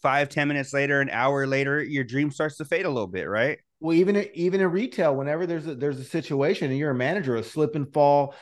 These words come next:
Speaker 2: a disagreement between you and another employee, or they have a fight or something, you gotta document it, because you know what? Tomorrow you won't remember all the details. So they always
Speaker 1: <laughs>
Speaker 2: encourage you to go and document that shit right away, even if you
Speaker 1: Yeah.
Speaker 2: don't need it later.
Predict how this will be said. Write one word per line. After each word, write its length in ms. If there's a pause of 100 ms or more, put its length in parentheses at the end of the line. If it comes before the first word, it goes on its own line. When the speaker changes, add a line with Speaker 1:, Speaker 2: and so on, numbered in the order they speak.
(140)
Speaker 2:
a 80
disagreement 600
between 540 (200)
you 380
and 100
another 340
employee, 640
or 120
they 200
have 220
a 60 (100)
fight 380
or 80
something, 380
you 100
gotta 180
document 600
it, 80
because 340
you 80
know 120
what? 200
Tomorrow 380
you 160
won't 160
remember 340
all 100
the 100
details. 520 (300)
So 160
they 160
always 400
Speaker 1:
<laughs> 60
Speaker 2:
encourage 400
you 100
to 60
go 180
and 160
document 580
that 140
shit 260
right 320
away, 460 (260)
even 280
if 60
you 120
Speaker 1:
Yeah. 40
Speaker 2:
don't 200
need 160
it 100
later. 380